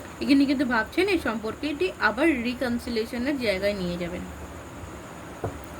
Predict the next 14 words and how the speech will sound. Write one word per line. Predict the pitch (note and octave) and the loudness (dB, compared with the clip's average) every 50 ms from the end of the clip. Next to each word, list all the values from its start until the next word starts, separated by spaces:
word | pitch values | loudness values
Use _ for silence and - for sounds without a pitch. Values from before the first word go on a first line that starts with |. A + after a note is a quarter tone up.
| A3+ A#3+ | -4 -4
ওকে? | - - C#4+ D#4 - - - - - - - - - - | -2 -2 -2 -2 -2 -6 -10 -12 -12 -12 -12 -6 0 2
তো | A#3+ A#3+ A3+ - - - - | 4 4 4 2 2 4 6
এবার | G3+ E4 F4 F4+ | 6 8 8 8
আমি | F#4 F4+ D#4 | 8 8 6
দেখবো | E4 D4 B3+ D4 E4+ B3+ | 6 4 6 4 4 4
যে | D#4+ - - C4+ | 4 2 2 2
আপনাদের | - C4+ C#4+ C4+ D4 D#4 - - - C4 | 2 2 2 2 2 0 0 0 2 4
এই | D4 D4+ C#4 E4+ | 4 6 6 8
যে | E4+ D4 - - - - | 6 6 4 2 -2 -2
সম্পর্ক, | B3+ A3+ A3 A#3 - - C4 C4 - - G#3 - - A#3+ | -2 0 -2 -2 -2 -2 -2 -2 0 0 0 0 0 0
এই | C4 A3+ B3+ | 0 2 2
যে | D#4 C4 G#3+ A3 | 2 2 2 0
রিলেশনটি, | G#3+ G#3+ A3+ B3 - C4+ A#3+ A#3 A3+ - - - - - - - - - - - - - - - - - - - - - - | 0 0 0 0 0 0 0 0 -2 -4 -8 -10 -10 -12 -14 -14 -14 -14 -14 -14 -12 -12 -12 -12 -12 -12 -12 -12 -8 -4 0
তো | G#3+ | 2